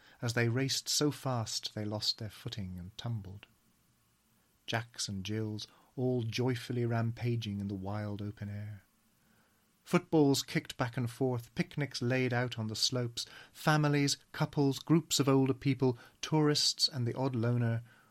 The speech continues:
watching but connected to no one, without intimate involvement with anyone, just looking on, standing at the side, smiling sorrowfully at the vigour and bliss of life.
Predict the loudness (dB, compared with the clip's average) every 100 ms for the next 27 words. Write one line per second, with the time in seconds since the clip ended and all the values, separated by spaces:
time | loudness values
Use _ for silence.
0 | _ -8 -8 -8 -12 -12 -16 -20 _ -20
1 | -14 -10 -10 -12 -16 -12 -10 -8 -10 -10
2 | -14 -20 _ _ _ _ _ _ -6 -6
3 | -6 -4 -4 -2 -6 -6 -4 -2 -2 -2
4 | -8 -8 -4 -2 -2 -6 -14 _ _ _
5 | _ _ _ _ -2 -2 0 -2 0 0
6 | 0 0 -4 -10 _ _ _ _ -6 -2
7 | 0 2 2 2 0 0 2 2 2 0
8 | -4 -8 -18 -8 2 4 4 4 4 2
9 | 2 0 -2 0 -2 -2 -6 -6 -6 -6
10 | -2 0 0 -2 -4 -6 -4 -2 -2 -4
11 | -4 -6 -6 -10 -18